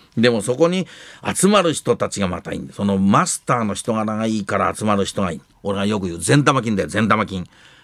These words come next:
善の集まりだよ。で、マスターの人柄に惚れていろんなやつが集まるんだよ。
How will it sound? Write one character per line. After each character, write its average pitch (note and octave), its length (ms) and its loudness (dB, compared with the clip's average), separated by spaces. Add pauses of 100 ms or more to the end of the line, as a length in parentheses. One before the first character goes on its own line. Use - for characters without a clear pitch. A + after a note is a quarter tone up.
(260)
善 A#2+ 340 2
の F2 160 -4
集 - 120 -14
ま D#2+ 80 -8
り D#2 80 -10
だ - 80 -20
よ。 - 40 -20 (460)
で、 A#2+ 240 4 (880)
マ D#3 180 4
ス D3 60 -4
タ D#3+ 100 0
ー - 40 2
の A#2 80 -4
人 - 140 -2
柄 A2 120 2
に G#2 60 -4
惚 G2 100 -2
れ G2 60 -2
て G2+ 160 -2
い F#2+ 100 0
ろ G2 80 0
ん G#2 80 2
な G#2 60 2
や G#2 40 -2
つ - 80 -6
が F2 80 -6
集 G#2 120 -8
ま F2+ 60 -2
る E2 40 -6
ん - 40 -10
だ D#2+ 40 -12
よ。 - 60 -16